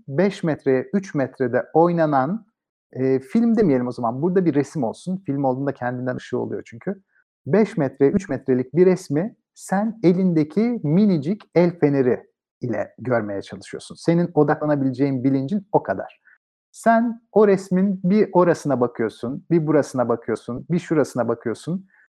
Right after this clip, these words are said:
Sana bir süre sonra realite diyor ki sen bu sınırlı bilincinle bu koskoca resmi çözemeyeceksin. Sen resmin nerelerini merak ediyorsun?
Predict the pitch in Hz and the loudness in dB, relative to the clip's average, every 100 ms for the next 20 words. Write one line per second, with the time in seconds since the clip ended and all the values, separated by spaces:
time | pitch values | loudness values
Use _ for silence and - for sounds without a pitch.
0 | _ - 196 196 180 185 190 170 147 143 | _ -4 0 0 0 0 -2 0 0 2
1 | 175 226 _ _ _ - - - - 127 | 0 -2 _ _ _ -20 -20 -20 -8 0
2 | 143 160 175 170 160 226 - 120 110 - | 2 4 2 2 0 0 -2 -4 -4 -10
3 | - - 143 143 160 160 - 117 123 143 | -8 -2 -2 -2 -6 -10 -12 -6 0 0
4 | 156 160 - - 135 143 135 127 117 120 | 0 -6 -20 -8 -2 0 2 2 2 2
5 | 139 139 123 127 127 131 147 156 147 147 | 4 2 0 0 0 0 0 2 2 2
6 | 131 123 131 139 196 190 127 123 104 - | 0 4 4 4 2 2 2 2 -2 -8
7 | - - _ _ _ _ _ _ - - | -20 -20 _ _ _ _ _ _ -4 2
8 | 208 214 180 143 170 - 180 143 151 170 | 4 4 4 4 2 2 0 2 2 4
9 | 165 135 127 123 113 113 113 98 - 107 | 4 2 0 0 0 -4 -8 -12 -14 -18